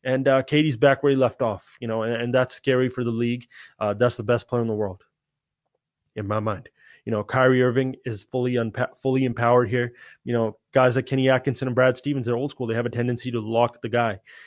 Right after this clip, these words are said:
Kyrie is just let go now, and you're gonna see a level of brilliance from him,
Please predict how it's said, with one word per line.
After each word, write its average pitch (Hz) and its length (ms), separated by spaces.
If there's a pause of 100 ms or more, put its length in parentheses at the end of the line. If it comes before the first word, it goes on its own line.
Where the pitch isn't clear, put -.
(160)
Kyrie 131 420
is 110 180
just - 260
let 120 220
go 110 300 (180)
now, 107 360
and 120 140
you're 117 100
gonna 117 140
see 120 320 (300)
a 120 40
level 120 300
of 110 100
brilliance 120 380
from 113 180
him, 113 300